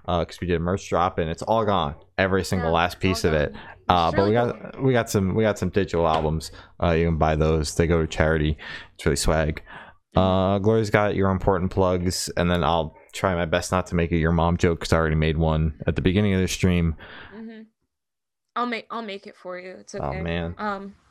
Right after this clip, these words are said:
Speaker 2: <clears throat> I would like to start this off with, uh, Frick Marilyn Manson. Um,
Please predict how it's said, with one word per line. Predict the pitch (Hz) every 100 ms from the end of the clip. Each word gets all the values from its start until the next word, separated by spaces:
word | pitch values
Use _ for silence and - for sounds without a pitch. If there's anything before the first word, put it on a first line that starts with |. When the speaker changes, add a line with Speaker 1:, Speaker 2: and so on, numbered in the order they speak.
| _
Speaker 2:
<clears throat> | 240 277 254 277 269 214 214 - _ - _ _ - _ - -
I | 202
would | 196
like | 214
to | -
start | 202 214 214
this | 196 196
off | 180 196 208 -
with, | 190 -
uh, | - 185 196 - - _ _
Frick | - - 220 220 -
Marilyn | 196 196 208 202 196
Manson. | 185 208 - 226 233 240 _ _ _ _ _ _
Um, | - 180 180 180 190